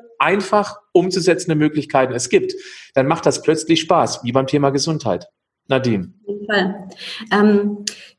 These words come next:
Speaker 2: kennst du diese Geschichte über die Freiheit?
Speaker 1: Mm, gleich ja. <laughs>
Speaker 2: <laughs> Okay. Ähm, ein, ein Schüler fragt seinen Meister, "Was ist Freiheit?" Und sein Meister sagt,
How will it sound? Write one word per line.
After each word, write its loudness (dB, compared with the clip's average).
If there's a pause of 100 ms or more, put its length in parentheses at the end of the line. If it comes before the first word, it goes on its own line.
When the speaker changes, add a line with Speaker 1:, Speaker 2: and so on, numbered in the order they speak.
(320)
Speaker 2:
kennst 2
du 2
diese 4
Geschichte 0
über 2
die 0
Freiheit? -2 (1200)
Speaker 1:
Mm, -6 (100)
gleich 2
ja. 0
<laughs> -20
Speaker 2:
<laughs> 2
Okay. 2 (1000)
Ähm, 2 (100)
ein, -4
ein 0
Schüler 4
fragt 0
seinen 2
Meister, 2
"Was 2
ist -4
Freiheit?" -2 (680)
Und -2
sein 4
Meister 0
sagt, 2